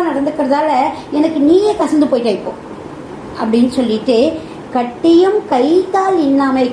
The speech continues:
கட்டின வெள்ளைக்கட்டி கைத்தால் மனக்கசம்பு வரும் பொழுது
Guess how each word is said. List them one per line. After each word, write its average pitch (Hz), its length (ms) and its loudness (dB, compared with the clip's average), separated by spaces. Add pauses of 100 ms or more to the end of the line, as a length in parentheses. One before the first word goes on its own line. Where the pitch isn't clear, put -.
கட்டின 320 420 0
வெள்ளைக்கட்டி 294 600 -2 (600)
கைத்தால் 320 720 2
மனக்கசம்பு 262 640 -2
வரும் 226 240 0
பொழுது 233 200 0